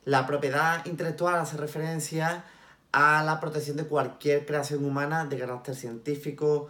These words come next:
filosófico, literario o artístico. Eh, se aplica sobre obras que van desde un libro hasta un blog,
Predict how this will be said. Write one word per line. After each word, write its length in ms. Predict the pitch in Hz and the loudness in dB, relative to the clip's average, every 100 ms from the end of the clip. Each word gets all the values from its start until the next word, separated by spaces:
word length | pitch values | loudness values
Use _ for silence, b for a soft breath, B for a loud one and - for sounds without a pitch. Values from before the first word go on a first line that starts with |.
| B B | B B
filosófico, 1040 | - 104 104 - 127 - 131 135 135 135 - B - | -10 -4 -4 -4 -6 -6 -8 -4 -2 -4 -8 B -12
literario 760 | 110 113 113 110 131 135 - _ _ _ | -6 0 0 2 0 -2 -8 _ _ _
o 320 | 117 120 135 | -4 -2 0
artístico. 800 | 123 - 110 98 101 90 87 87 B B B B - | 0 -2 -10 -10 -12 -6 -6 -6 B B B B -6
Eh, 180 | 107 113 | -2 -2
se 140 | 120 | -4
aplica 500 | 117 139 135 165 160 | -6 -4 0 2 0
sobre 400 | - 139 120 113 | 0 -2 0 2
obras 300 | 123 139 147 | 2 0 -2
que 100 | 131 | -2
van 200 | 117 127 | -4 -2
desde 200 | 107 117 | -4 -4
un 140 | 107 | -4
libro 420 | 113 120 120 123 104 | -2 0 0 -2 -4
hasta 240 | 117 120 | -8 -8
un 140 | 107 | -6
blog, 300 | 117 160 190 | 0 0 0